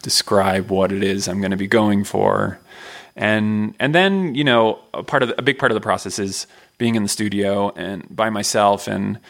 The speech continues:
just seeing how I, like, viscerally respond to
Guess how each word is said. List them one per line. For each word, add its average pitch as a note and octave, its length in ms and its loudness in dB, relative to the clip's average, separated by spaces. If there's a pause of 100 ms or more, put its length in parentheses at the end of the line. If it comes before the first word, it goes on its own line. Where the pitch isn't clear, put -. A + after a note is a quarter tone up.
(160)
just - 280 2
seeing B2+ 540 4
how G#2+ 240 2
I, G2 360 2
like, G2+ 240 -4
viscerally G#2 520 2
respond F#2+ 680 0
to G2+ 440 -4